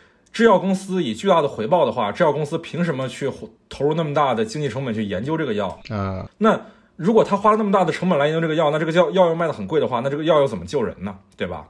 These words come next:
Speaker 1: 所以其实它永远会有一个冲突矛盾在这儿。
Speaker 2: 是，是，是。
Speaker 1: 这个问题可能得不到解决，但是我的所有的观点都是从一个理想主义的角度出发的，因为我确实是一个理想主义者，所以我认为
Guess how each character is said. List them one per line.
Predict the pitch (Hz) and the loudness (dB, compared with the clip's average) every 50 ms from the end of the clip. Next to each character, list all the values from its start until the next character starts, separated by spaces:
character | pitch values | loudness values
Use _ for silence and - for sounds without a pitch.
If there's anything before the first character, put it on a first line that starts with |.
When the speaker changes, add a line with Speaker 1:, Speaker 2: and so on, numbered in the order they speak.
| _ _ | _ _
Speaker 1:
所 | - - - | -12 -4 -4
以 | 208 | -4
其 | 196 - | -2 0
实 | 208 | -2
它 | 208 220 | 0 0
永 | 175 139 180 | -2 0 0
远 | 233 214 | 0 0
会 | - - 151 | 0 0 -2
有 | 131 104 | -2 -2
一 | - 190 | -4 -6
个 | 208 226 | -8 -10
冲 | - - - 147 | -10 -8 -10 -8
突 | 123 147 | -8 -6
矛 | 139 104 90 | -6 -6 -6
盾 | 110 170 165 127 | -6 -6 -6 -6
在 | 101 87 | -8 -10
这 | 82 87 | -10 -12
儿。 | 82 - - _ _ - | -14 -16 -18 _ _ -20
Speaker 2:
是， | - - - 127 117 113 117 - | -18 -10 -6 -6 -6 -6 -8 -12
是， | - - 113 107 | -14 -12 -12 -12
是。 | 113 - - 110 104 117 - - _ | -12 -14 -16 -16 -16 -16 -18 -20 _
Speaker 1:
这 | - - 240 | -12 -8 -4
个 | 233 240 | -2 0
问 | 240 | 0
题 | 214 170 202 | 2 0 -2
可 | 190 - 113 | -4 -6 -8
能 | 95 139 | -8 -6
得 | 139 131 | -6 -4
不 | 123 | -2
到 | 143 156 | 0 0
解 | 139 - 110 87 | 0 0 -2 -12
决， | 82 - 78 67 69 - - - | -14 -14 -18 -18 -18 -18 -16 -12
但 | 151 156 165 | -8 -6 -6
是 | - - - 139 127 127 123 127 127 - - | -6 -6 -6 -6 -6 -6 -8 -8 -12 -14 -14
我 | 139 120 110 95 - - | -10 -8 -8 -8 -8 -8
的 | 101 131 131 | -6 -8 -8
所 | - - 156 190 | -6 -4 -4 -2
有 | 190 | -2
的 | - | -2
观 | - - 180 202 | -2 -2 -2 -2
点 | 196 143 104 | -2 -4 -6
都 | 104 123 | -6 -8
是 | 131 | -8
从 | 120 - - 117 | -10 -10 -12 -10
一 | 120 | -10
个 | 117 113 | -8 -8
理 | 107 117 | -8 -4
想 | - 196 | -2 -2
主 | 180 117 | -2 -4
义 | 95 | -6
的 | 98 95 | -8 -8
角 | 87 | -8
度 | 78 90 | -10 -12
出 | 90 - 95 | -14 -14 -12
发 | 85 85 82 80 | -12 -12 -12 -12
的， | 90 | -12
因 | 110 151 | -12 -10
为 | 156 | -10
我 | 117 | -8
确 | - - 147 | -6 -4 -4
实 | 120 | -4
是 | 113 113 | -2 -4
一 | 117 | -6
个 | 104 | -6
理 | 95 | -6
想 | 92 95 95 | -6 -8 -8
主 | 92 87 | -10 -14
义 | 85 85 | -18 -20
者， | - - - _ | -20 -20 -20 _
所 | _ - - 135 | _ -14 -12 -12
以 | |
我 | 151 127 - - | -12 -12 -8 -4
认 | 113 160 143 117 | -4 -4 -4 -4
为 | 92 76 71 73 | -8 -10 -12 -16